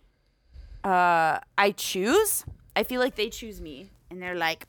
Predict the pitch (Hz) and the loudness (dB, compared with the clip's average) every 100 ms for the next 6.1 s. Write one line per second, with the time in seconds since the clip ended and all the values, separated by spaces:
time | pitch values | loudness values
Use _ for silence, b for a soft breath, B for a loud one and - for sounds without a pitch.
0 | - 208 233 277 233 269 277 339 311 277 | 2 4 4 2 0 2 2 2 -2 -4
1 | - 453 494 523 523 453 415 330 254 165 | 0 2 4 2 2 0 2 2 0 0
2 | - 226 202 214 202 202 214 196 190 185 | -8 -12 -12 -12 -10 -10 -8 -10 -10 -12
3 | 190 165 170 165 180 175 165 170 160 143 | -14 -14 -12 -8 -2 -2 -2 -6 -8 -6
4 | - 156 156 151 151 - - - - 165 | 0 0 0 -4 -4 -6 -8 -10 -10 -8
5 | 143 - 95 101 113 180 - - 160 160 | -8 -6 -6 -6 -8 -10 -10 -10 -10 -10
6 | 156 | -10